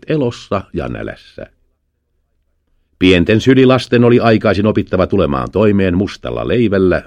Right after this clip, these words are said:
ja sipulilla. Ne ryömivät usein lattialla köyhien vanhempiensa jaloissa, imeskelle viiniin kastettua rättiä. Valkovenäläisiä oli kyläläisistä suunnilleen puolet.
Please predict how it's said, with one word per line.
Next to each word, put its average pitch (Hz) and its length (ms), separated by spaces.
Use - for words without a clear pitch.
ja 67 120
sipulilla. 50 720
Ne 82 120
ryömivät 98 520
usein 95 360
lattialla 90 580
köyhien 78 500
vanhempiensa 87 580
jaloissa, 80 720
imeskelle 78 640
viiniin 69 460
kastettua - 580
rättiä. 52 680
Valkovenäläisiä 117 1040
oli 120 160
kyläläisistä 78 800
suunnilleen 95 800
puolet. 67 840